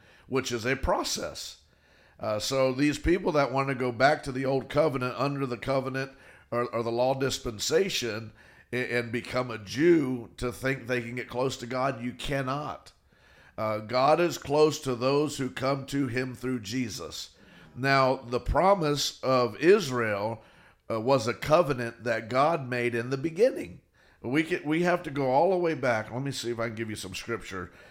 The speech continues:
Genesis fifteen, eighteen through twenty-one. And maybe we will end up staying here for, for today. I, I, you know, it kind of fits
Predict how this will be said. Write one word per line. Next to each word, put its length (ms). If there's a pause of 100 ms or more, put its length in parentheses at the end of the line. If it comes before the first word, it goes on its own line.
(120)
Genesis 560
fifteen, 800 (480)
eighteen 460
through 180
twenty-one. 840
And 160
maybe 240
we 140
will 320
end 120
up 140
staying 360
here 300
for, 160 (180)
for 180
today. 400
I, 300
I, 120
you 100
know, 120
it 80
kind 240
of 100
fits 540